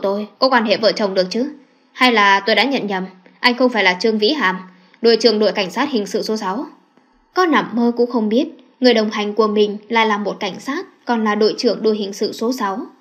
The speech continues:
Anh ta, "Không có chuyện gì là không thể cả." Khang Kỵ Bách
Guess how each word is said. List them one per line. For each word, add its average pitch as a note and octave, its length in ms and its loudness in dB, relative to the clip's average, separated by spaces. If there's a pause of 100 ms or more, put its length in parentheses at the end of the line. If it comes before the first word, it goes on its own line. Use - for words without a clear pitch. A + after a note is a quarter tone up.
(120)
Anh A3+ 220 0
ta, G#3+ 320 -4 (1200)
"Không B3+ 140 6
có D#4 140 6
chuyện A3+ 160 4
gì A3 120 6
là G#3 100 4
không A3+ 220 0
thể G#3+ 200 0
cả." F#3+ 220 -2 (680)
Khang A#3 300 0
Kỵ G#3+ 240 0
Bách C#4 140 -4